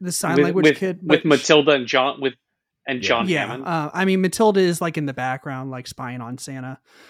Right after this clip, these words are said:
Speaker 1: Um, but yeah, um, so anyways, like, I'm not gonna debate that <laughs> that movie is better than, um, uh, um, Christmas Vacation. I, I'd really have to think about it.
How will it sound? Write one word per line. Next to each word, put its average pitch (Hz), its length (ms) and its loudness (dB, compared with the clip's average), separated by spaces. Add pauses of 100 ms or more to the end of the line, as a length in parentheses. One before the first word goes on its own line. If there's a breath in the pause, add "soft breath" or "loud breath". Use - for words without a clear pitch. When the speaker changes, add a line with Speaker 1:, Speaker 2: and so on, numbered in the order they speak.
(180 soft breath)
Speaker 1:
Um, 139 500 -4 (640)
but 214 100 2
yeah, 156 320 2
um, 156 440 0
so 185 200 2
anyways, 156 500 -2
like, 160 260 -6 (180 loud breath)
I'm 247 140 4
not 254 160 4
gonna 202 160 2
debate 160 440 -4
that 143 260 -4 (280)
<laughs> - 220 -8
that 185 320 4
movie 220 300 2
is 269 160 -2
better 226 340 2
than, 233 540 0
um, 196 400 -2 (800 loud breath)
uh, 160 520 -4 (1400)
um, 143 440 -4 (320)
Christmas 175 360 -4
Vacation. 175 540 -4
I, 143 200 -2
I'd 143 100 -6
really 123 220 -6
have 113 180 -12
to 123 60 -12
think 131 220 -14
about 127 220 -10
it. 131 80 -10